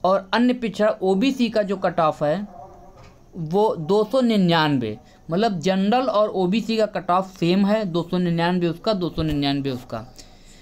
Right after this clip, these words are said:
फिर उसके बाद क्षैतिज श्रेणी cut off, स्वतंत्रता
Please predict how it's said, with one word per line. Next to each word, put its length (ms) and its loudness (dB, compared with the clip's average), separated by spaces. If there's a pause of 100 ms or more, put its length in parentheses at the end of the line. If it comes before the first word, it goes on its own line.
(200)
फिर 100 2
उसके 280 -2
बाद 320 2 (420)
क्षैतिज 600 -2 (100)
श्रेणी 320 0
cut 240 -2
off, 260 0
स्वतंत्रता 520 0